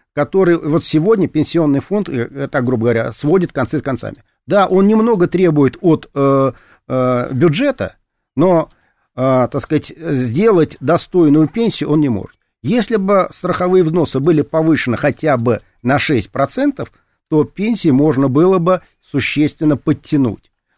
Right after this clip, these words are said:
Но у нас, э, э, это все гор-, государство, э, регулирует и должно регулировать. А регулируется это минимальным размером оплаты труда. Вот через минимальный размер отра-, оплаты труда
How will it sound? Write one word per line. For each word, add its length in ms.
Но 240
у 120
нас, 320
э, 200
э, 380
это 200
все 160
гор-, 280
государство, 640
э, 420
регулирует 460
и 60
должно 260
регулировать. 420
А 60
регулируется 640
это 160
минимальным 560
размером 460
оплаты 400
труда. 400
Вот 180
через 240
минимальный 540
размер 360
отра-, 300
оплаты 380
труда 420